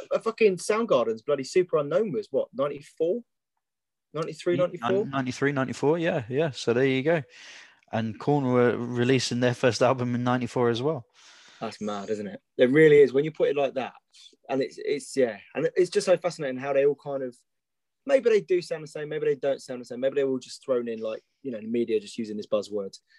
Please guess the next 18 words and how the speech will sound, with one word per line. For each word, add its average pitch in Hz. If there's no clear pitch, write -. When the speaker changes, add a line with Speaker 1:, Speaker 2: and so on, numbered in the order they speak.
Speaker 2:
Mm. 120
Speaker 1:
Um, 117
you 151
know, 123
you 175
do, 240
you're 202
right, 220
you 180
do. 170
When 175
you 202
think 180
of 156
nu 151
metal, 123
you 131
think 131